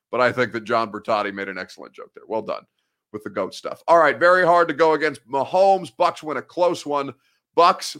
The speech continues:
Bucks, a lot for the Bucks. I'm honestly surprised. Um, here I was thinking in our pre-show meeting, me, myself, and producer Reed, and, uh, I thought that I was be, doing something controversial by riding with Tom Brady. But Titans for Life puts it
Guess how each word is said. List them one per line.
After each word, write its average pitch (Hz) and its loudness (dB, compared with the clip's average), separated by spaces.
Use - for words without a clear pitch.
Bucks, 170 2
a 110 -4
lot 277 -6
for 233 -2
the - -2
Bucks. 117 -4
I'm 143 -6
honestly 233 -4
surprised. 214 0
Um, 180 2
here 220 2
I 208 6
was 160 2
thinking 190 -2
in 175 0
our 165 2
pre-show 175 -2
meeting, 165 -2
me, 160 -2
myself, 147 0
and 131 -12
producer 165 -6
Reed, 117 -6
and, 170 2
uh, 175 6
I 180 2
thought 170 4
that 160 4
I 165 6
was 175 2
be, 143 -4
doing 196 -2
something 196 -2
controversial 214 2
by 175 4
riding 175 2
with 185 -2
Tom 180 0
Brady. 190 2
But 123 -8
Titans 185 -2
for 185 -6
Life 190 0
puts 185 -6
it 170 -4